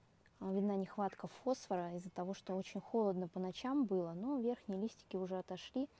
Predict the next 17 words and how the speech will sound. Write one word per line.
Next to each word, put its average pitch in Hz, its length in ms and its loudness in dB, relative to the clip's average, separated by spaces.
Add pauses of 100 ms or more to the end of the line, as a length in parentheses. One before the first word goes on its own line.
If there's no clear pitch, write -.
(400)
А 185 200 -2
также 180 320 -2
Наталья 180 340 -4
делала 175 460 0
обработки 190 680 0
по 202 120 -6
моей 196 180 -2
рекомендации. 190 680 -4
Сейчас - 380 -10
с - 40 -20
томатами 185 500 -6
всё 190 200 -10
нормально. 185 520 -4
Посмотрите, 180 480 -6
какие - 300 -10
на 185 80 -6
них 180 140 -8